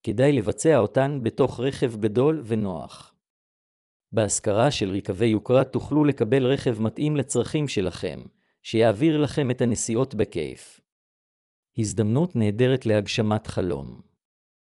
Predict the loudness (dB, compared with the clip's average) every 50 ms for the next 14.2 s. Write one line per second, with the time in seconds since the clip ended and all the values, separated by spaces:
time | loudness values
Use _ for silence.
0 | _ _ _ _ _ _ _ -6 -4 -4 -4 0 2 2 4 4 2 2 0 0
1 | 0 0 -2 -2 -2 0 2 2 2 2 2 2 2 0 0 -2 -2 0 0 -2
2 | -2 2 4 4 4 4 4 2 -2 -4 -4 -2 0 2 2 0 0 -2 -4 -4
3 | -4 -2 0 2 2 2 2 0 -2 -2 -2 -2 -2 -4 -8 -14 -20 _ _ _
4 | _ _ _ _ -10 -8 -6 -2 0 0 0 0 0 0 2 4 4 4 4 2
5 | 0 2 0 0 0 0 0 0 -2 -2 0 0 -2 0 0 0 -2 -4 -4 -6
6 | -6 -4 -4 -4 -6 -8 -8 -10 -10 -10 -12 _ _ _ _ _ _ _ _ _
7 | _ _ _ _ _ _ _ _ _ _ -2 -2 -2 -2 -2 -4 -2 2 2 2
8 | 2 0 -4 -4 -4 -4 -4 -4 -4 -6 -8 -6 -2 -2 0 0 0 -2 -2 -2
9 | -4 -2 -2 -2 -2 -2 -4 -2 0 0 0 0 -2 -4 -4 0 0 2 4 4
10 | 2 2 0 -4 -4 -2 -2 -2 -2 -4 -4 -2 0 0 2 2 2 0 -2 -2
11 | -4 -4 -4 -6 -8 _ _ _ _ _ _ _ _ -4 -2 0 0 0 0 0
12 | 0 2 2 2 2 0 0 0 -2 -2 0 0 0 -2 0 0 2 2 2 0
13 | -2 -4 -4 -4 -4 -2 -2 0 0 2 2 2 2 0 -2 -4 -8 -6 -6 -6
14 | -6 -6 -8 -10